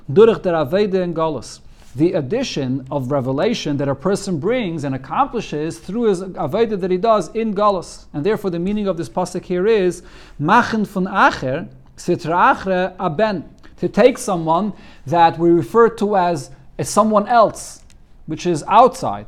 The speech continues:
a Sitra Achre, and transform it into being a child. That's the concept of Bain. From the Acher becomes a Bain.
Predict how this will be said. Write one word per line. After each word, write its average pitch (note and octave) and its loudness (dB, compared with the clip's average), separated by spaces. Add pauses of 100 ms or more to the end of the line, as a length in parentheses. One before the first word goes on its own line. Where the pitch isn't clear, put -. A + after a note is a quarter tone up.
a B2+ -14
Sitra G3 4
Achre, F3+ -2
and E3 -4
transform G#3+ -2
it G3 0
into F#3 -2
being F3 -2
a - -4
child. D#3 0 (140)
That's C#3 -2
the D#3+ -6
concept E3 -4
of B2 -6
Bain. F#3 0
From D3 -4
the - -4
Acher F#3+ 0
becomes F3 -6
a F3+ -6
Bain. F3+ -8